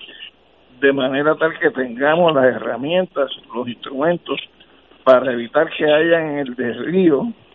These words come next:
de las normas que deben ser razonablemente adoptadas en esta situación. Y para mí una que es fundamental es que el criterio para determinar cuándo se abre, cómo se abre y cómo se avanza en el abrir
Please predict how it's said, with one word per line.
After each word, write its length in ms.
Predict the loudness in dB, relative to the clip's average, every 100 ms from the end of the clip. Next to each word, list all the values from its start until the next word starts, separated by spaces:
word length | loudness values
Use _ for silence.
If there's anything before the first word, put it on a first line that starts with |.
| -20 _ _ -2
de 120 | 0
las 180 | 0 0
normas 420 | 0 0 2 0
que 60 | 0
deben 340 | 2 4 4 2
ser 140 | -2
razonablemente 880 | 2 0 0 -4 -2 -2 -2 -2 2
adoptadas 580 | 2 2 2 2 4 0
en 80 | -6
esta 200 | -8 -10
situación. 420 | -8 -4 -4 -4
Y 160 | -14 -12
para 220 | -10 -10
mí 200 | -4 0
una 240 | 2 2 2
que 140 | 2
es 60 | 2 0 _ _ -6
fundamental 840 | -4 0 0 2 0 6 6 6 -6 _ _ _ _ _ _ _
es 120 | -12 -2
que 100 | -2
el 80 |
criterio 720 | 0 -2 0 4 4 6 2 4
para 260 | 2 2
determinar 680 | -2 -4 -6 -6 -6 -4 -6
cuándo 460 | -6 -6 -6 -6 -4
se 120 | 2
abre, 440 | 4 4 2 -2
cómo 340 | -4 -6 -6 -6
se 180 | -2
abre 540 | 2 4 2 0 -2 -6
y 40 |
cómo 340 | -12 -10 -8 -4
se 100 | 0
avanza 460 | 2 2 -2 -4
en 60 | -4
el 120 | 0
abrir 300 | 2 4 0